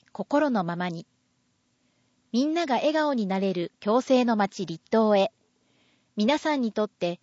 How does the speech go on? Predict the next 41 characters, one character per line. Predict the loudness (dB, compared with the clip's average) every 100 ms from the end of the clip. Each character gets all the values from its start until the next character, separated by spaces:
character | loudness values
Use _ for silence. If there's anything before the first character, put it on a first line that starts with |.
| -8
幸 | 2 4 4
せ | 0
な | -2
一 | -2 -4 -4
年 | -2 0
で | 0
あ |
り | 0 -2
ま | -4
す | -4
よ | -6 -6
う |
に。 | -8 -14 _ _ _ _ _ _ _ _ _ _ _ _ _ _
福 | -10 -6
士 | -6 0
加 | 2
代 | 4
子 | 2
さ | 0 -2
ん |
と | 0 -4
の | 2
伴 | 2 2
奏 | 2 2
で | 4 0
語 | 0 0
り | 2 4
合 |
っ | 2 _
た | -2 -2 _ _
た | -6
く | -6
さ | -2 0
ん | 0
の | -4
言 | -6 -4
葉 | -4
と、 | -4 -8 _ _ _ _ _
彼 | -4 -2 0
女 | -2
の | -4 -6